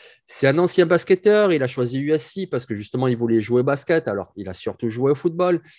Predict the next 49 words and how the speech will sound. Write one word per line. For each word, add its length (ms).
Mais 140
donc, 180
si 160
je 80
résume, 480
il 180
est 60
grand, 360
il 160
a 80
du 180
jump, 480
il 140
a 80
des 140
bras 400
plus 320
longs 320
que 300
beaucoup 300
de 80
tight 320
ends. 240
Alors, 240
je 80
vais 80
pas 160
m'enflammer, 720
je 100
vais 60
pas 140
parler 200
de 100
Mike 300
Evans 260
tout 160
de 140
suite, 400
on 80
va 100
rester 280
calme. 360
Mais 100
c'est 160
un 80
joueur 300
vraiment 480
très 280
intéressant 640